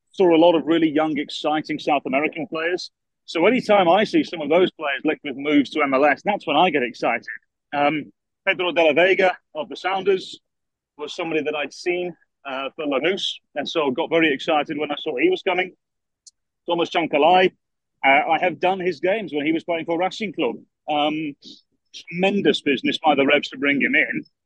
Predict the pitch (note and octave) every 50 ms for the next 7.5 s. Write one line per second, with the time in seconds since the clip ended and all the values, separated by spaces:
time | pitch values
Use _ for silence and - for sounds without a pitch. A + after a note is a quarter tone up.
0 | _ _ - D#3+ D#3+ D3+ D#3 D3+ E3 E3 F3+ - - D#3+ D3 D#3 D#3 D3+ E3+ E3+
1 | - - - F#3+ F#3 E3+ D3+ C#3+ D3 D#3+ E3+ F3 E3 - F#3 F#3+ D#3 F3 E3+ C#3+
2 | F3 F3 F3 F3+ F3 E3+ E3+ E3 C#3+ - - F#3+ G#3 G#3 D#3+ D#3+ C#3+ C#3 C3 C3
3 | C3 - F#3 F#3 F3 F#3+ E3+ F#3 F#3 F3 F3 F3 - _ _ _ _ _ _ -
4 | G#3+ A3 G#3+ G3+ G3 F3+ D#3+ - G3+ F#3+ - G#3+ A3 G3+ F#3 G3+ G3+ F#3 F3+ F3+
5 | F3 C3 - F3 E3+ F3 E3+ - - F3+ E3 F3 E3+ - - _ - - F3 E3
6 | D#3+ D#3 D#3 D#3 D3+ C#3+ - - - _ _ _ - - - F#3 F3 F3 F#3 F#3+
7 | G3 G3 G3 F#3 - E3 F3 D#3+ D#3+